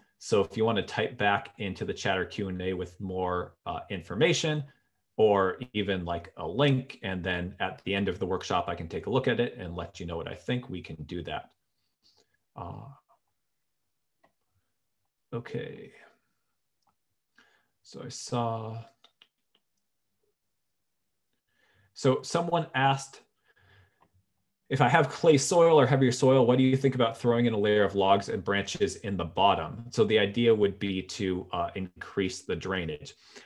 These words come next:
Honestly, I'm not that big of a fan of those techniques because the bottom part will have increased drainage, but that's not where your roots are.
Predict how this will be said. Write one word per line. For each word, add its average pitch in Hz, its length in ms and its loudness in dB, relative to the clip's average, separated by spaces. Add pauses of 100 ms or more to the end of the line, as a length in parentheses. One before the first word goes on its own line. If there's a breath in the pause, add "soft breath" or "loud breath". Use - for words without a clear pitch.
(220 loud breath)
Honestly, 202 640 6
I'm 147 120 2
not 185 200 4
that 147 180 8
big 147 120 2
of 127 80 2
a 123 140 4
fan 127 260 2
of 104 100 0
those 110 180 6
techniques - 540 4
because 110 460 4 (560)
the 117 100 -2
bottom 156 460 6
part 104 340 2
will 107 120 2
have 104 260 2
increased 101 540 -4
drainage, 110 500 2
but 135 100 0
that's 131 220 2
not 123 180 4
where 107 100 4
your 90 160 2
roots 123 360 2
are. - 180 -8